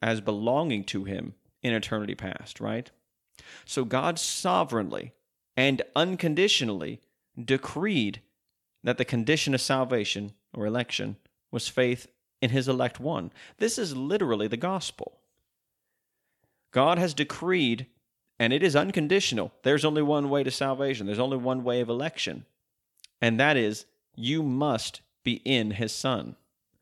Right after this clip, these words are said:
So through his foreknowledge, right, he knew before the foundation of the world who would meet this condition that he decreed.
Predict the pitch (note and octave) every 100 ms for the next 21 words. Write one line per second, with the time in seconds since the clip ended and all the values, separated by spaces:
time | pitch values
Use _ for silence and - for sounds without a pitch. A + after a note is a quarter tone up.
0 | _ - - - B2+ D3+ F3+ D#3+ F#3 C#3
1 | - G3 C#4+ A#3+ G#2 F#2 A#1+ - - -
2 | _ _ _ _ _ - A#2+ C#3+ E3 _
3 | _ _ _ _ _ _ _ _ _ _
4 | _ - F#3 F#3 E3+ G#3 A3 F#3 - E3
5 | D3+ D3 C#3 C#3+ C#3+ D3+ F#3 F3+ B2 G#2+
6 | G#2+ - C3+ C#3+ A2+ A2 A#2 A2+ - C3
7 | A2+ G#2+ A2+ A#2 - _ G#2 A2 - C3+
8 | D3+ F3+ A3+ A#3 A#2+ F#2+